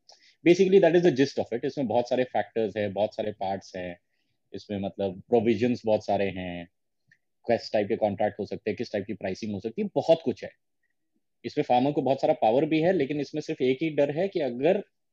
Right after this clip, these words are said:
सब इसमें निकल गए तो फिर बहुत सारे लोग हैं जो इसमें फंस जाएंगे। मतलब वो होता है ना, कुछ लोग प्रॉफिट करेंगे, कुछ लोग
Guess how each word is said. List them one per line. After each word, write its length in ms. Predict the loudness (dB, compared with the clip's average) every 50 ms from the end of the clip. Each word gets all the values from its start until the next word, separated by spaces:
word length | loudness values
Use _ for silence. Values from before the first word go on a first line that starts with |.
| _ _ _ _ _ _ _ _ _
सब 380 | _ _ _ 4 4 6 6 4
इसमें 480 | 2 0 -2 -2 -2 0 0 0 0 -2 -4
निकल 320 | -6 -2 0 0 0 2
गए 220 | 2 2 2 0
तो 160 | 0 -2 -4 -4
फिर 200 | -2 -2 -4 -2
बहुत 300 | -2 -2 -2 -2 0 0
सारे 160 | 0 0 2
लोग 220 | 0 0 -2 -2
हैं 80 | -2 -4
जो 60 | -4
इसमें 200 | -4 -4 -6 -10
फंस 260 | -8 _ -2 -2 -2
जाएंगे। 340 | -2 -4 -8 -8 -10 -12 -12
मतलब 180 | -8 -8 -6 -4
वो 260 | -4 -4 -4 -4 -8 _ _ _ _ _ -4
होता 140 | -2 -2 -2
है 20 |
ना, 60 | 0
कुछ 220 | 0 -2 0 0 0
लोग 160 | 0 2 2
प्रॉफिट 280 | 0 0 2 0 -2
करेंगे, 260 | 0 0 0 0 0 -2
कुछ 200 | -4 -4 -2 -2
लोग 200 | -2 -2 -2